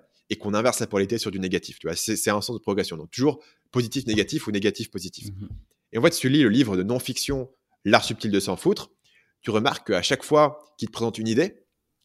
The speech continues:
Speaker 1: il dit au départ, « Cette idée a l'air super déprimante,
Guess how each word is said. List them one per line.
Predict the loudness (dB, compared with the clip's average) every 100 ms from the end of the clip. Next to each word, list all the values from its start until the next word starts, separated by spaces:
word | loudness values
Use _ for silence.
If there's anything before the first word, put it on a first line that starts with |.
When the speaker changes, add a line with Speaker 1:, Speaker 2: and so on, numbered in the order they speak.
| _ _ _ _
Speaker 1:
il | -6
dit | 2 2
au |
départ, « | 4 2 0 0 -10 _ _ _ _ -6
Cette | 2 2 6
idée | 8
a | 8
l'air | 8 6
super | 4 4
déprimante, | 4 2 -2 -4 -6